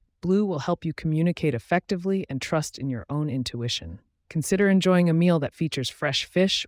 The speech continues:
or nuts, foods associated with brain health and prosperity. Now, let me give you a sneak peek into tomorrow. On January sixth, the moon has a date with the adventurous sign of Sagittarius.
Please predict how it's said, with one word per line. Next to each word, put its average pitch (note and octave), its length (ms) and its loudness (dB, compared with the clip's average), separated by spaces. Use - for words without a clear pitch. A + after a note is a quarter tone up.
or B2+ 100 -6
nuts, - 540 -6
foods F3+ 320 -2
associated D#3+ 640 0
with B2+ 260 -10
brain D3+ 280 0
health D#3+ 440 -6
and A2+ 140 -8
prosperity. G#2 800 -10
Now, D3+ 440 0
let E3+ 160 -4
me A#3+ 80 4
give G#3 180 2
you F3+ 140 4
a D3 40 0
sneak - 380 -2
peek D3 300 -4
into B2 180 -6
tomorrow. G#2 560 -10
On C3 160 -4
January G3 580 4
sixth, - 500 -4
the C#3+ 100 -4
moon F3 300 4
has E3+ 180 0
a C#3+ 40 -2
date C#3+ 360 2
with C3+ 180 -8
the B2 100 -6
adventurous D#3 520 0
sign C#3+ 360 -2
of - 160 -12
Sagittarius. A2 1000 -8